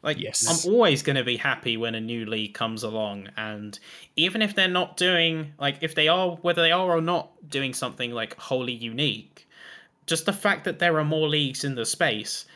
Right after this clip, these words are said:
Speaker 1: means that there's more for people to do, and there's going to be, like, competition, and, like, again, bringing out my cynical marking hat, marketing hat,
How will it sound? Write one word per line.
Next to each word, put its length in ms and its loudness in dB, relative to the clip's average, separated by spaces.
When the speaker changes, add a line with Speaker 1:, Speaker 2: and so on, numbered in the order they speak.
Speaker 1:
means 380 -2
that 380 2
there's 300 0
more 400 0
for 140 -10
people 340 -4
to 80 -2
do, 420 -2
and 380 -2
there's 280 4
going 460 0
to 120 -8
be, 540 -4
like, 240 -10
competition, 960 -2
and, 220 -6
like, 200 -10
again, 340 -2
bringing 240 -4
out 100 0
my 60 -2
cynical 340 0
marking 320 2
hat, 260 0
marketing 440 -4
hat, 220 -4